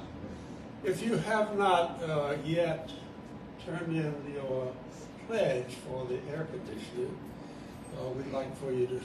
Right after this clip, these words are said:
get that as quickly as possible because we think they're gonna be installing it this week. So, uh, let's take our tithes and offerings and hold them in our hand.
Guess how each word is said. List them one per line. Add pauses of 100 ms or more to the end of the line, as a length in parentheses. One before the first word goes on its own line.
(200)
get
that
as
quickly
as (140)
possible
because (600)
we
think
they're
gonna
be
installing
it
this
week. (1700)
So, (180)
uh, (1400)
let's
take
our
tithes
and
offerings
and
hold
them
in
our
hand.